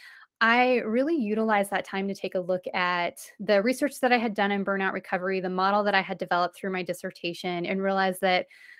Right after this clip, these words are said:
there's some space here to do some one-on-one coaching, to do more with that. So I kinda started working that into my day-to-day. And what I found over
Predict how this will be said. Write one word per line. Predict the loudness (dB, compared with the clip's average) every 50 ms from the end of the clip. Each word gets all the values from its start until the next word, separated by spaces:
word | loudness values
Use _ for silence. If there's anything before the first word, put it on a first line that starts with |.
| _ 0
there's | 2 2 2 2
some | 0 -2 -2
space | -2 0 2 2 2 2 -2
here | -4 -4 -4 -4 -4
to | -4 -6
do | -6 -4 -4 -4
some | -4 -6 -8 -6 -4
one-on-one | -4 -4 -4 -2 -2 0 0 0 0 0
coaching, | 0 0 0 0 0 -2 -2 0 0 -2
to | -4 -6 -6
do | -2 -2 0 0
more | 0 0 0 0 0 0
with | -2 -4 -2 -2
that. | -4 -4 -4 -8 -10
So | -2 2 2
I | 2 4 2 0 -2 -6 -6
kinda | -4 -4 -4 -4
started | -4 -2 0 2 2 2 2 0
working | -2 -4 -2 0 0 2
that | 2 2 2 0
into | 0 -2 -4 -4 -4 -2 0 0 0 0 0 0
my | -2 -2 0 -2
day-to-day. | 0 0 0 0 0 0 0 0 0 0 0 0 -2 -2
And | -2 -2 -2 0
what | 2 2
I | 2 0
found | 0 -4 -8 -4 -2 0 0 0 0
over | 0 0 -2 0 0 0 2 2 2 2 0